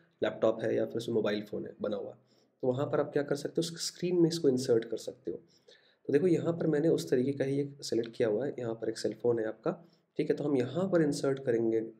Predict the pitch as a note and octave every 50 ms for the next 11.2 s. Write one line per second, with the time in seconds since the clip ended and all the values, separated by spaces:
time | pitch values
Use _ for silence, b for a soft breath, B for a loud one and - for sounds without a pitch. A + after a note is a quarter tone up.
0 | - - G#2 G2 F#2+ F#2+ F#2+ - A2 G#2 G2 G2 G2 G2+ - - - _ b b
1 | b b b b B2 B2+ B2 B2 A2 A2+ A2+ A2 A2 G2+ G#2 - - - - -
2 | - - - B B B B B B B - E3+ F#3+ F#3 E3+ - D#3+ E3 F3 E3+
3 | D#3+ - - F3 E3+ D#3 D#3 D3 D3 D3+ D3+ C3+ C3 B2 - C3+ C3 B2+ B2 A#2+
4 | B2 B2 - A#2 - - A#2+ B2 - - b b b b b b b b b -
5 | D3+ D#3 D#3+ D#3 D3+ D3+ - G3 F#3+ E3+ E3 D#3 D#3 D#3 - - - - _ _
6 | _ - B2+ B2+ B2+ B2+ B2+ B2+ A#2+ A#2 A2 A#2 B2 C#3 C3+ - - C3 C3 B2+
7 | B2 B2+ - C3 C3+ C3+ - - B2+ B2+ - - B2 C3 D#3+ E3+ - - - -
8 | _ _ _ _ _ _ _ _ _ _ _ _ _ _ - - B B B B
9 | B B - B2 A#2 A#2+ - C3+ B2 B2 - B2 A#2+ A2+ - A2 A2+ C#3+ E3+ -
10 | - - - - _ _ _ _ _ _ _ _ _ _ _ _ _ - _ -
11 | - A2+ A2+ -